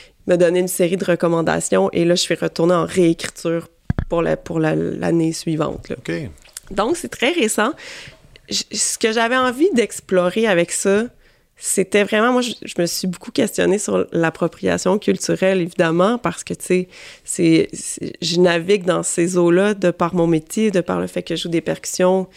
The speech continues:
Speaker 1: de toutes sortes
Speaker 2: Ben,
Speaker 1: de
Speaker 2: musicienne, carrément, tu
Speaker 1: Ben,
Speaker 2: sais.
Speaker 1: musicienne, mais je pense que spécifiquement percussionniste, ou, ou, tu sais, ça pour-, un joueur de oud se poserait probablement les mêmes questions. Tu sais, il y a quelque chose de, d'ancré dans, euh, la musique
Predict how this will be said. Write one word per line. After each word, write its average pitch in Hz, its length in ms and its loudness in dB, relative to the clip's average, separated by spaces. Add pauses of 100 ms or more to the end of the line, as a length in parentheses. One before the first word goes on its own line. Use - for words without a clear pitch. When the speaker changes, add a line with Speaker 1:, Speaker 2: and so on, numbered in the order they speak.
(140)
Speaker 1:
de 170 100 0
toutes - 240 -8
sortes 185 240 -2
Speaker 2:
Ben, 180 100 0
Speaker 1:
de 165 60 2
Speaker 2:
musicienne, 165 520 -2
carrément, 110 420 -4
tu 208 80 -4
Speaker 1:
Ben, 220 280 0
Speaker 2:
sais. 202 60 -8
Speaker 1:
musicienne, 247 580 2
mais - 120 4 (180)
je - 100 -6
pense 269 220 2
que 240 80 2 (180)
spécifiquement 233 640 2
percussionniste, 208 680 2
ou, 202 160 4
ou, 180 40 -4
tu - 60 -8
sais, 277 100 2
ça 202 160 0
pour-, 196 200 -8
un 185 100 2
joueur 214 220 2
de 196 180 4
oud 214 320 2
se - 160 0
poserait 180 360 -2
probablement 202 440 2
les 247 100 2
mêmes 196 200 2
questions. - 340 -4
Tu - 80 -12
sais, 254 80 0
il 220 60 0
y 175 40 4
a 170 40 2
quelque - 220 -6
chose 240 200 -2
de, 180 140 -2 (180)
d'ancré 180 600 -2
dans, 180 300 -2 (760)
euh, 165 220 -2 (420)
la 180 200 2
musique 180 440 -2